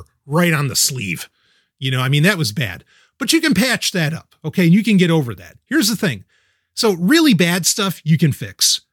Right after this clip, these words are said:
Mediocre stuff, Disney won't take the time to fix, and other people, creatives, may not take the time to fix. And it's like a s-,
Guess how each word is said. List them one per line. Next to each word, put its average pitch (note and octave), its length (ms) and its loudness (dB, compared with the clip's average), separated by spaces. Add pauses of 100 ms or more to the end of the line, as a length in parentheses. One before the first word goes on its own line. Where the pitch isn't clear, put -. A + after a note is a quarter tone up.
(140)
Mediocre C4 600 2
stuff, - 540 -4 (1500)
Disney B3 460 2
won't F#3+ 340 2
take G#3 220 -4
the F3+ 60 -4
time E3 560 0 (100)
to D#3+ 160 2
fix, - 400 -4
and G3 200 -2
other C4+ 240 2
people, E3+ 440 0
creatives, E3+ 640 0
may F#3 160 4
not F3 200 0
take F#3 220 0
the E3 60 -6
time A3 400 0
to D#3+ 120 0
fix. - 320 -4 (360)
And G3 240 0
it's G3 240 0
like A3+ 340 -4
a F#3 40 -10
s-, - 280 -2